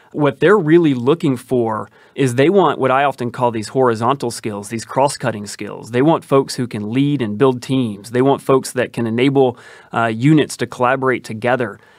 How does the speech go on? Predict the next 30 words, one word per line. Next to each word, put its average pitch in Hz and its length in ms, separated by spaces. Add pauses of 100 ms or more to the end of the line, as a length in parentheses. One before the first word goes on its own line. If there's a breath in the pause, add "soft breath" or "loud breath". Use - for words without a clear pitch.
(100)
Uh, 110 240
they 123 140
want 147 180
folks - 380
who 139 200
can 120 340
really 143 300
thrive 127 680
in 113 80
the 110 80
context 123 600
of 107 160
highly 185 520
ambiguous, 147 600
highly 151 460 (140)
complex 151 760
situations 127 840 (420 loud breath)
and 135 140
not 139 180
get 151 140
overwhelmed 135 520
by 123 140
that, 117 260
but 117 160
simplify 131 840
it, 110 180 (320 loud breath)
make 151 240
sense 147 400
of 120 180
it, - 200